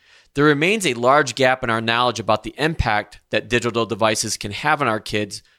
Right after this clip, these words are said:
due to a lack of research. This is yet another problem when it comes to determining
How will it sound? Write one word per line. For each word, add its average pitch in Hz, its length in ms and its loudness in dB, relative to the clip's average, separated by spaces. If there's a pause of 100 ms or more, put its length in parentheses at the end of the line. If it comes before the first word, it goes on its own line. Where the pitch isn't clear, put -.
(240)
due 135 240 4
to 139 200 0
a 110 40 2
lack 110 340 0
of 113 140 -4
research. 110 640 -4 (720)
This 165 240 2
is 143 140 0
yet 151 180 4
another 127 380 2
problem 110 640 0 (220)
when 120 120 -2
it 113 60 -4
comes 151 300 0
to 127 120 -2
determining 117 600 -4